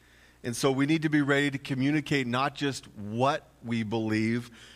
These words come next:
but also why we believe it.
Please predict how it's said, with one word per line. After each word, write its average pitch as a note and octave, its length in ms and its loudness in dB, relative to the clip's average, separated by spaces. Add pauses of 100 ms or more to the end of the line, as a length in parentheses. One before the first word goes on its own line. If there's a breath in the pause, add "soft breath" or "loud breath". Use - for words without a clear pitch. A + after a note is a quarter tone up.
(160 loud breath)
but B2 260 0
also C3 640 0 (240 loud breath)
why C3 800 0 (120)
we C3 200 0
believe C3+ 440 0
it. A2 200 -10